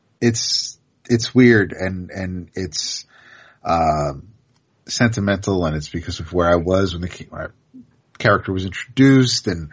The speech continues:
um, trips to Massachusetts to visit my grandparents. There's a whole thing. It's,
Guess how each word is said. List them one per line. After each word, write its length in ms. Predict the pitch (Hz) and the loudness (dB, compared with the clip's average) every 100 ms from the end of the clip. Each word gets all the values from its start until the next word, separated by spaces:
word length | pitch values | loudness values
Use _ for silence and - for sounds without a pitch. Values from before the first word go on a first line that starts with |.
| - - - - | -18 -20 -20 -4
um, 600 | 82 78 73 71 127 - _ _ _ _ _ _ _ _ - | 0 2 0 -4 -8 -16 _ _ _ _ _ _ _ _ -2
trips 300 | - 113 - | 2 2 0
to 100 | 98 | -4
Massachusetts 680 | 92 - - 139 127 123 | -2 -4 -2 2 2 0
to 60 | 110 | -4
visit 220 | 98 90 | -4 -4
my 120 | 90 | -4
grandparents. 640 | 90 131 143 131 139 131 123 | -2 2 4 4 4 4 6
There's 140 | 135 | 4
a 80 | 135 | 4
whole 500 | 127 175 175 165 151 - _ _ _ | 4 6 6 4 0 -10 _ _ _
thing. 220 | 139 120 110 | 0 2 2
It's, 200 | 113 | 2